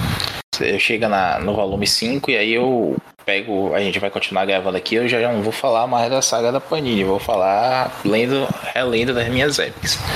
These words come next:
Que eu nunca li ainda, comprei, tem tempo <laughs> e não li ainda, tava esperando sair esse comecinho.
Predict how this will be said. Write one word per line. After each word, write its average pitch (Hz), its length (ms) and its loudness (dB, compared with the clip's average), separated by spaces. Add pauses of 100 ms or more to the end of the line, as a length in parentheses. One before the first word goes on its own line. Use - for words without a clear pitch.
(540)
Que 165 100 0
eu 143 40 2
nunca 156 220 0
li 139 140 0
ainda, 113 180 2
comprei, 123 320 -2
tem 127 120 -4
tempo 127 260 -2
<laughs> - 140 -2
e 143 180 0
não 151 60 2
li 131 240 4
ainda, 127 400 -2
tava 113 160 0
esperando 110 260 0
sair 120 200 2
esse - 100 -6
comecinho. 135 500 -2